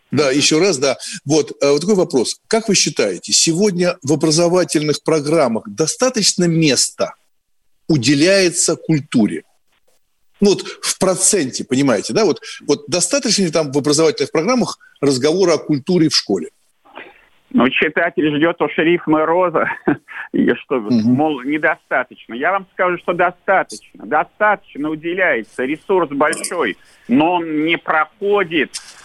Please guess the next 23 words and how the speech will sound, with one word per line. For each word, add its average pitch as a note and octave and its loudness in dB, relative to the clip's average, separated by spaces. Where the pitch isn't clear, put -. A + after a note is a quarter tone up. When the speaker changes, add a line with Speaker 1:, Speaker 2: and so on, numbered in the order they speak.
Speaker 2:
к - -12
сознанию D3 -2
учеников, C3+ 0
блокируется D3+ -2
разными-разными D3+ -2
обстоятельствами. C#3+ -4
Сам F#3 0
заложен C#3+ -2
ресурс C3 -6
огромный. G2 -2
Это B2 -4
я G#2+ -2
должен G#2 -2
признать. G#2 0
И E3+ -2
в E3+ -10
предметах C3+ 0
самих, A2+ -4
и D#3+ 2
в D#3+ 2
разных D#3+ -2
конкурсах, E3 -10
олимпиадах. D3+ 0